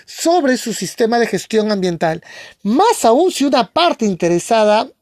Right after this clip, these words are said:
está interesado en cierta información. Te la canalicen y tú tienes que responderla. La organización debe conservar información documentada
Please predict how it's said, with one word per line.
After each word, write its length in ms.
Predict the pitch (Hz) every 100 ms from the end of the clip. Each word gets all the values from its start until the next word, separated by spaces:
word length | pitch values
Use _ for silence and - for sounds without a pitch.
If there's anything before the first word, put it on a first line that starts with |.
| _ _ _
está 280 | 208 - 254
interesado 840 | 262 247 190 175 311 311 185 196 - - - _
en 260 | 320 311 269
cierta 460 | - 262 269 269 277
información. 880 | - 233 180 170 - 254 208 143 - _ _ _ _
Te 120 | 208
la 140 | 202 180
canalicen 640 | 196 180 226 285 349 330 _
y 140 | 233
tú 140 | - 214
tienes 500 | - 339 262 180 -
que 160 | 190
responderla. 800 | 175 151 196 165 160 165 180 185 _ _ _ _ _ _ - - - _ _ _ _ _ _ _ _ _ _ _ _ _ _ _ _ _ _ _ _ _
La 340 | 220 240 226 -
organización 840 | 254 233 226 226 226 - 269 339 254
debe 280 | 311 330 -
conservar 640 | 233 - 214 202 285 190
información 720 | 175 - 185 185 - 233 254
documentada 800 | 247 214 165 151 208 214 240